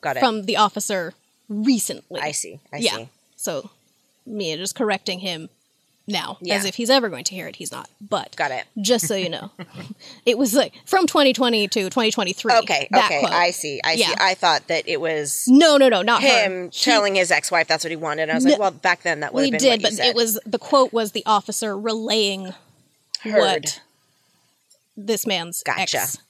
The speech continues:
Speaker 2: had said.
Speaker 1: Yes.
Speaker 2: So, like I said, whether or not it's true,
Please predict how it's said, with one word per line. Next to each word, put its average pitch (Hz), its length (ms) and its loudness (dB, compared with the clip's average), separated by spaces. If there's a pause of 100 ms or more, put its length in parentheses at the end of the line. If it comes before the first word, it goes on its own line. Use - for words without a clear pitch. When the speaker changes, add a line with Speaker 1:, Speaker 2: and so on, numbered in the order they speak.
(240)
Speaker 2:
had 247 200 -8
said. - 260 -12 (100)
Speaker 1:
Yes. - 380 -6 (420)
Speaker 2:
So, - 60 -20 (240)
like 240 140 2
I 208 80 0
said, 190 220 -8
whether 254 260 4
or 269 80 2
not 254 300 2 (200)
it's 202 200 0
true, 294 320 2